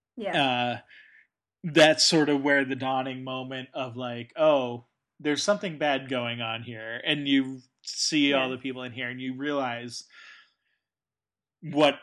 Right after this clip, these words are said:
Speaker 2: is sort of happening with the Pandorica, and
Speaker 1: Yeah.
Speaker 2: and of course it, they follow through. Like, you get,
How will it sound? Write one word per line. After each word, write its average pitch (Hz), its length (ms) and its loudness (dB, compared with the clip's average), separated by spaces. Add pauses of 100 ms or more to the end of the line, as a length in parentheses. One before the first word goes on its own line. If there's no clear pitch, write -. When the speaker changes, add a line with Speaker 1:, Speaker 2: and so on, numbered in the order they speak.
Speaker 2:
is 143 200 -2
sort 143 260 0
of 127 140 -6
happening 127 500 -4
with 123 160 -10
the 120 100 -10
Pandorica, 123 840 -8
and 123 540 -6
Speaker 1:
Yeah. 175 320 -8
Speaker 2:
and 139 220 0
of 135 160 -6
course 135 320 -2
it, 139 140 -2 (140)
they 139 160 -4
follow 127 320 -4
through. 127 300 -4
Like, 117 220 -10
you 131 100 -2
get, 123 200 -4